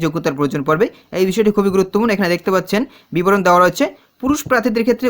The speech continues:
উচ্চতার প্রয়োজন পড়বে পাঁচ ফুট ছয় ইঞ্চি, ক্ষুদ্র নৃগোষ্ঠী ও সম্প্রদায়ের ক্ষেত্রে উচ্চতার প্রয়োজন পড়বে পাঁচ ফুট চার ইঞ্চি,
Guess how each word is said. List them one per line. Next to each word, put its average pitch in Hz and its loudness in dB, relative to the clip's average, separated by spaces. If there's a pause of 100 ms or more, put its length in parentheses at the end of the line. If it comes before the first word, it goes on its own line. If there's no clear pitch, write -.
উচ্চতার 208 0
প্রয়োজন 175 -2
পড়বে 170 2 (300)
পাঁচ 180 2
ফুট 196 -4
ছয় 143 2
ইঞ্চি, 143 -2 (280)
ক্ষুদ্র 233 -2 (100)
নৃগোষ্ঠী 208 -2 (100)
ও 180 2 (100)
সম্প্রদায়ের 185 -4
ক্ষেত্রে 190 -4
উচ্চতার 180 -6
প্রয়োজন 156 -4
পড়বে 160 0 (300)
পাঁচ 160 0
ফুট 147 -10
চার 143 0
ইঞ্চি, 143 -4